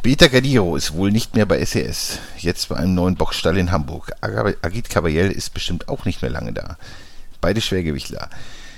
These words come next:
die zumindest Top zwanzig Potenzial haben, ja, und schon über eine Fanbase verfügen. Dominik Bösel ist nicht mehr als zukünftige Hoffnung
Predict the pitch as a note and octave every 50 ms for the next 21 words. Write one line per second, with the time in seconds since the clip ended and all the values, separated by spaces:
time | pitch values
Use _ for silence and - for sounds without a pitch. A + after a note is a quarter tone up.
0 | - - - C#2+ - - D#2+ D#2 E2 F2 F2 - - - - - - - - E2+
1 | - - - - F#2+ F#2+ A2 - - G2 - - - D#2+ - E2+ D2+ C#2+ - -
2 | C#2+ C#2 C2+ C#2 C#2 - - - - - G#1+ A1+ A#1+ C#2 D#2+ F#2+ A2 C#3+ D#3+ D#3+
3 | C#3+ - - - - - - - - - - - - - - - - - - -
4 | - - - - A2+ A#2 - - C3 B2+ A2+ A2 A2+ G#2 A2 A2+ G2+ - - G#2
5 | G2+ G#2 G2+ F2+ F2+ F2 F2 - - - - F2 E2+ - - E2+ E2+ - - C#2
6 | - E2 F2 - - - F2 D#2 - G2 G#2 B2 A#2+ G#2 - - F2+ G2+ A2+ G#2+
7 | G#2 G#2 E2 C2+ - - - - E2+ F#2 G2 G2+ - - - F#2+ F2 C2+ A#1 D2
8 | - - - - G2+ - - F#2 - - - D#2+ C#2 D#2 F#2 G2 - - F#2+ F#2+
9 | G#2 -